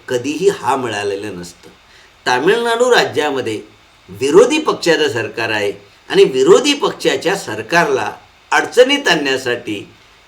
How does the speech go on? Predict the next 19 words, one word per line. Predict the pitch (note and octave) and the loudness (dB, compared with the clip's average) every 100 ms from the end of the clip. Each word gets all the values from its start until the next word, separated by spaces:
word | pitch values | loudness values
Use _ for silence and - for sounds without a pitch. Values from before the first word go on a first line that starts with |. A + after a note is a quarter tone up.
| - | -18
भाषेचा | G#2+ A#2 A#2+ - B3 B3 B3+ | -6 -4 -2 0 0 0 0
राजकारणासाठी | G#3 C#3 C#3+ D3 C3+ C3+ B2 C#3 | 2 2 2 0 -2 -4 -4 -2
वापर | B2+ G#2 A2+ | -2 -4 -6
केला | G#2 A2 G#2 G2+ | -6 -6 -6 -6
जातो. | A2+ A2+ C3 G#2 - - - _ | -6 -4 -4 -4 -8 -20 -20 _
वास्तविक | F2 B2 - - B3 G#3+ E3+ - - _ - | -2 -2 -2 0 2 4 2 0 -16 _ -14
सरकारची | - D3+ C#3+ C#3+ A3+ G3 C4 | -2 -2 0 2 2 0 -8
जी | B3+ D4 | -2 0
ही | A#3 | 0
कृती | - E3 C#3 - C#3+ | 0 -2 -2 0 0
आहे, | A2+ G#2+ G#2 - - - | 2 -2 -6 -14 -20 -20
घटनेचं | - D3 - A#3 A#3 G#3+ G#3+ G3+ | -10 -10 -2 0 2 2 2 2
कलम | F#3 F3 F3+ | 4 4 4
एकोणावीस | E3 D3 - E3+ E3 E3 E3+ E3+ - - - _ _ _ _ - | 2 -2 0 2 2 4 2 0 -4 -14 -20 _ _ _ _ 0
एक | D#3 E3 - - | 2 2 -2 -2
अ | E3 C4 | 4 4
जे | - G#3+ | 6 4
कलम | D#3 C3 B2+ A#2+ | 4 0 -2 -2
आहे, | G#2 | -6